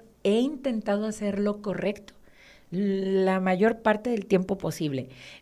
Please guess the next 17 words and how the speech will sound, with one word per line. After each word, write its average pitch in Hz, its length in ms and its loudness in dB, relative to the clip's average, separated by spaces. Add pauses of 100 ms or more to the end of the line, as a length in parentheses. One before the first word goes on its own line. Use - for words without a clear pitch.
Obviamente, 202 760 4
ya 131 140 2
te 139 160 4
imaginarás, 190 800 2
me 190 100 4
han 156 120 2
tocado 160 380 2
unos 185 300 0
tropezones 208 840 6
bien 208 360 8
duros, 202 400 6 (360)
unos 247 280 2
sacrificios 226 840 -2
bien 214 200 8
inmensos, 208 720 2 (340)
este, 190 500 2
un, 214 300 2